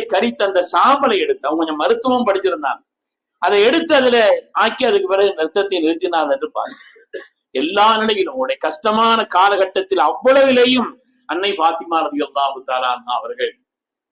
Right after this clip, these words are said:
அதாவது கணவனுக்கு சிறந்த ஒரு மனைவியாக, அது மாதிரி கணவனுக்கு ஒரு சிறந்த மனைவியாக என்பது மாத்திரமல்ல,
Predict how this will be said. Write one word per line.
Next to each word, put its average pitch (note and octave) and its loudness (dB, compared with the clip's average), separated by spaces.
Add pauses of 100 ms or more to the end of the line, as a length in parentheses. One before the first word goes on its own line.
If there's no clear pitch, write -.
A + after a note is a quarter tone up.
(680)
அதாவது F3 0
கணவனுக்கு G3 -4
சிறந்த A#3 0
ஒரு G3 0
மனைவியாக, C#3 -4 (600)
அது D3 -2
மாதிரி G#3+ 0 (120)
கணவனுக்கு G#3+ -2
ஒரு F#3+ 2
சிறந்த A#3 2
மனைவியாக A#3+ 0
என்பது G#3 0
மாத்திரமல்ல, F3+ 0